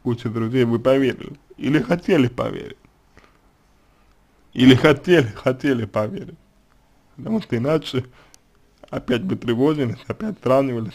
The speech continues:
себя, себя и так далее. Я хотела устроить его ром-, ему романтичный вечер,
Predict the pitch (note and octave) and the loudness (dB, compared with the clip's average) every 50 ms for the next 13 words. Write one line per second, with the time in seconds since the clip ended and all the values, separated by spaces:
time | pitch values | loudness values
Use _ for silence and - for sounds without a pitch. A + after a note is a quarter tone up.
0 | - - A#2 A2 A#2 - - _ _ _ _ - A2+ A#2 A2+ G#2+ G#2 - - - | -12 -14 -10 -10 -10 -14 -14 _ _ _ _ -10 -6 -4 -4 -4 -4 -6 -10 -12
1 | A#2 B2 A2 G#2+ - - - _ _ _ _ - - - - - - - - _ | -10 -8 -8 -8 -10 -10 -14 _ _ _ _ -20 -20 -20 -20 -20 -20 -20 -20 _
2 | _ _ _ _ _ _ _ _ _ _ - _ _ _ _ _ - - - - | _ _ _ _ _ _ _ _ _ _ -20 _ _ _ _ _ -20 -20 -8 2
3 | - C#3+ D3 C3 B2+ B2 A2 C3+ C#3 C3+ B2+ A#2+ A#2 A#2+ - C#3+ C#3 C3 B2+ B2+ | 6 6 8 8 6 4 6 6 6 6 6 6 2 2 4 6 6 6 4 2
4 | B2 B2 A#2 A#2 A#2 - - - D2+ D2+ G#2+ C#3 C3+ C3+ B2+ A#2+ A#2+ B2 A#2+ A2 | -2 -2 0 -2 -2 -6 -8 -10 -8 -2 0 2 2 2 2 2 2 2 0 0
5 | A2 - A#2+ G#2+ G#2+ - A#2 C3 D3+ F#3 F#3+ F#3+ E3+ | -2 -4 -6 -6 -6 -4 -2 0 2 0 0 0 0